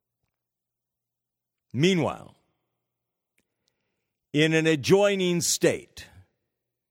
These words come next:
Georgia, a five-year-old boy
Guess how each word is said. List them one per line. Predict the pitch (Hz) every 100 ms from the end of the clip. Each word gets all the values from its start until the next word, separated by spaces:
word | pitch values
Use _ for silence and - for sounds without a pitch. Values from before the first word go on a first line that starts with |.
| _ _ _ _ _ 80
Georgia, | 76 160 147 85 - _ _ _ _ _ _ _ _ _ _ _ _ _ _ _ _ _ -
a | 113
five-year-old | - - - 185 208 226 233 185 175 190 185 180 170 170 147
boy | 131 131 73